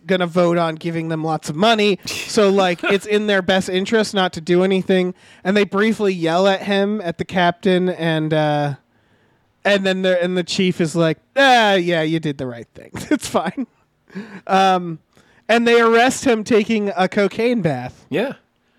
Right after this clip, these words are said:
Speaker 1: I-, he's, he's kind of a winner too. Like, I was rooting for him in this aid.
Speaker 2: Honestly, yeah. If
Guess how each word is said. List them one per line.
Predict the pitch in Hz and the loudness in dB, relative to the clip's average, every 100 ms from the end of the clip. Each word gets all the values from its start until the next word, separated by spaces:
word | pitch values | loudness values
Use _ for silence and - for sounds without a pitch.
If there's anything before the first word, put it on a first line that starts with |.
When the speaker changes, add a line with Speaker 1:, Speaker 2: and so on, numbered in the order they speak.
| _ _ _ _ - | _ _ _ _ -6
Speaker 1:
I-, | 175 180 175 | -2 -2 -2
he's, | 180 214 214 - | 0 2 0 -4
he's | 180 247 269 - - _ _ - | -2 2 2 0 -10 _ _ -8
kind | - 233 254 | -2 -2 0
of | |
a | 247 | 2
winner | 220 220 226 | 2 2 0
too. | 220 - 196 226 302 _ - - | -4 2 4 4 0 _ -20 -4
Like, | 196 202 | 0 2
I | 214 | 4
was | 240 185 | 4 2
rooting | 233 233 214 | 0 0 -4
for | 196 | -2
him | 175 226 208 | 0 0 0
in | 214 | 2
this | 220 | 4
aid. | 196 | 4
Speaker 2:
Honestly, | 214 202 196 170 160 | 6 4 4 2 2
yeah. | 151 127 113 | 2 2 2
If | 139 139 | 0 0